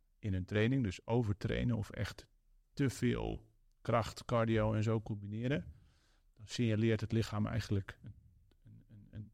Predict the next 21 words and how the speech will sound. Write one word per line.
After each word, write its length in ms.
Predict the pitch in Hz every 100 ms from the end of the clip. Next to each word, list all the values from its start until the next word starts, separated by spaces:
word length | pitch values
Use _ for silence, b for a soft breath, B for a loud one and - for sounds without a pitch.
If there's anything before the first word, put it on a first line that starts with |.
| -
tekort 380 | 113 135 127 104
aan 100 | 107
energie 500 | 113 107 127 139 -
en 160 | 107 - -
wil 200 | 117 110
er, 280 | 104 95 -
zich 240 | - 107 -
daaraan 300 | 101 98 104
aanpassen. 560 | 113 117 120 - -
En 60 | 110
dan 120 | 101
kan 180 | 120 110
de 60 |
cyclus 360 | 104 120 110 98
dus 340 | 107 98 - _ - _ _ _
uitgesteld 640 | - 117 - - - 113 -
raken, 380 | 104 101 92 -
overslaan 540 | 113 - - 107 104
of 120 | 95
helemaal 240 | 98 95 95
wegblijven. 640 | 92 - 107 104 -